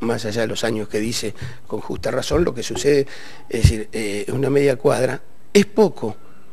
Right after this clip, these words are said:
en términos de longitud. Eh, está atado también movilidad y otro tipo de evaluaciones, pero no por eso no previsto.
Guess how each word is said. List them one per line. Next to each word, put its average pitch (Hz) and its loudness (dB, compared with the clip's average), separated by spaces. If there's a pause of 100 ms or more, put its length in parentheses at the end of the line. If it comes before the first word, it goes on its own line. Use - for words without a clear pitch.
(340)
en 123 -2
términos 123 0
de 117 0
longitud. 117 -2 (440)
Eh, 110 -2 (160)
está - 2
atado 175 4
también 147 0 (260)
movilidad 127 2 (160)
y 104 -6 (360)
otro 151 4
tipo 151 0
de 120 2
evaluaciones, 110 0 (340)
pero 123 2
no 147 0
por 143 -4
eso 151 -6
no 131 -4
previsto. 113 -6